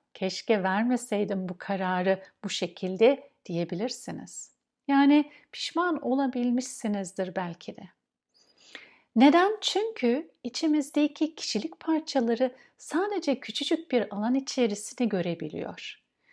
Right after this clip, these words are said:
Ve bunun için ufacık bir zaman çerçevesi için kara-, karar verebiliyorlar.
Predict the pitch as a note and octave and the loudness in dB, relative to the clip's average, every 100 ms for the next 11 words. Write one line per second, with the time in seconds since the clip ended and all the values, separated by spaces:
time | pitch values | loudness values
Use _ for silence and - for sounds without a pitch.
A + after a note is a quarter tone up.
0 | _ - G3 G#3 B3 C4+ C4 - - A3+ | _ -2 2 4 6 8 6 2 0 0
1 | G3+ _ _ _ - D4+ - C4 A3 F3 | 0 _ _ _ 0 0 2 4 4 2
2 | B3 E4 E4 - _ _ - G#3 C4+ A3+ | 2 2 2 -12 _ _ -4 2 4 4
3 | F#3+ G#3+ A3+ D#4 D#4+ - B3 A#3+ - A#3 | 2 2 4 4 4 4 4 4 2 2
4 | A#3 - F4+ F4+ F#4+ E4 - A#3+ A3 G3+ | 2 -2 -4 -4 -4 -4 -2 0 0 -4
5 | - G#3+ G#3 G3+ F#3+ F#3 F3+ E3+ E3 F3 | -2 2 2 2 0 -2 -4 -6 -8 -8
6 | E3 F#2+ - - - - | -10 -12 -14 -16 -16 -20